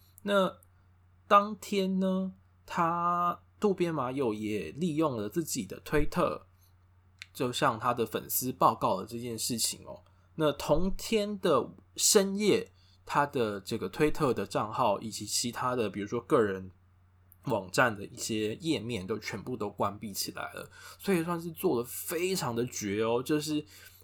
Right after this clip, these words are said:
哦，我今天说我要退出，我今天就把所有的消息都从网络上撤掉了。所以这样基本上你现在能够看到的消息，基本上可能都是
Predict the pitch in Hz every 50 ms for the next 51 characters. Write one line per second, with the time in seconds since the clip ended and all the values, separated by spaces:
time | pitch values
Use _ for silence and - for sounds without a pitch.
0 | _ - - 113 107 113 - 151 156 156 156 151 160 - - 147 143 139 110 95
1 | 110 110 117 - - 127 113 110 - - 110 104 92 95 95 - 131 127 123 135
2 | 131 127 143 131 - 87 90 - - - 113 120 127 110 95 90 - - 101 104
3 | 113 - 98 82 101 107 113 - 101 95 117 110 69 90 117 113 123 107 98 92
4 | - - 139 107 92 - 110 90 87 - - - - - - - - - - -
5 | 226 196 196 214 196 185 185 196 196 190 117 131 156 160 - - - - 156 151
6 | 151 135 110 95 101 113 135 127 - - 180 170 139 143 151 135 110 117 - -
7 | 104 113 123 - 98 92 95 113 127 127 92 - - 123 107 98 - 92 78 85
8 | - - 98 113 - - 117 107 101